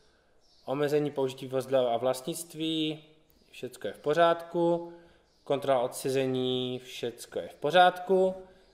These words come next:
Počet najetých kilometrů, bohužel nám tady neukazuje úplně tak, jak by měl, ale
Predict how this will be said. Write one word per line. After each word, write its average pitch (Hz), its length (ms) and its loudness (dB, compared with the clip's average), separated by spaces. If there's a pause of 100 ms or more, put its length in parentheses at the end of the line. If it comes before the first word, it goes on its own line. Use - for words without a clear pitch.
(120)
Počet 147 300 2
najetých 143 320 2
kilometrů, 160 1160 2 (600)
bohužel 131 420 2
nám 135 100 2
tady 131 160 4
neukazuje 135 440 2
úplně 135 220 4
tak, 135 140 2
jak 127 100 2
by 117 80 -2
měl, 160 400 2 (840)
ale 123 840 4